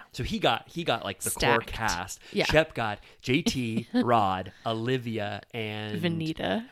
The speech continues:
Speaker 1: Okay.
Speaker 2: You couldn't even barely remember her name. <laughs>
Speaker 1: No, no, no, no, no, no, no. That's not a Venita slander. Um, that's not Venita slander. I forgot. l-,
Speaker 2: I mean,
Speaker 1: uh,
Speaker 2: she
Speaker 1: who
Speaker 2: didn't, like, didn't say shit this episode.
Speaker 1: I think,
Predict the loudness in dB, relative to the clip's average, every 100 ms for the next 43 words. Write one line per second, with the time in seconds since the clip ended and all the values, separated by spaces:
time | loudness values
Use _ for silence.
0 | -10 -2 0 4 4 6 4 2 2 0
1 | -6 -4 0 2 2 2 2 0 0 0
2 | 2 2 2 2 2 8 10 12 10 10
3 | 12 12 12 12 12 12 10 8 6 6
4 | 6 6 4 6 6 4 0 -10 0 2
5 | 2 4 4 4 4 2 4 2 4 4
6 | 4 4 4 4 0 -8 -12 -2 2 4
7 | 4 4 4 2 -2 -2 -4 -2 -4 -6
8 | -8 -8 -8 -8 -8 -12 _ _ _ _
9 | _ _ -16 -14 -14 -16 -8 0 2 4
10 | 2 -2 -4 -4 -6 -16